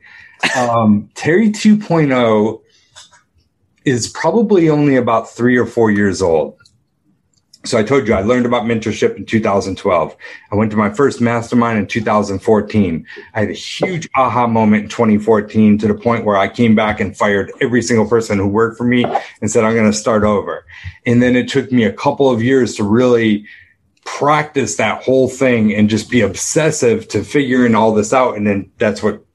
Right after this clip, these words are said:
got me to be the outsourced person that I am, the person that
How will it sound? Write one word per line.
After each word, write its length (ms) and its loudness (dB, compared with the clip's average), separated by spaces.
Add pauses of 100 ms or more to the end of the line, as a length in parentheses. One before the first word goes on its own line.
got 240 -2
me 160 -2
to 100 -4
be 380 0 (360)
the 80 0
outsourced 600 -2
person 380 2
that 120 2
I 40 2
am, 140 2
the 80 -2
person 360 -2
that 240 0